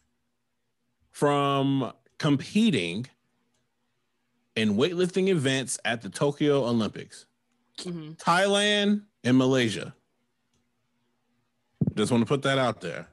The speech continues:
Speaker 1: right?
Speaker 2: Mm-hmm.
Speaker 1: So, and I'm not super clear on what the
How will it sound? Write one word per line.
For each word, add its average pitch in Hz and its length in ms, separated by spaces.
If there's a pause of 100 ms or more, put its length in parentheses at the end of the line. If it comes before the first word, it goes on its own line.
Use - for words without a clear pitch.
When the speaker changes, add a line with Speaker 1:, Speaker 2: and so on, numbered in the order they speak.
Speaker 1:
right? 120 280
Speaker 2:
Mm-hmm. 160 180 (560)
Speaker 1:
So, 185 460 (280)
and 123 360
I'm 151 180
not 147 260 (200)
super 208 500
clear 110 600 (220)
on 113 420
what 113 680
the 98 500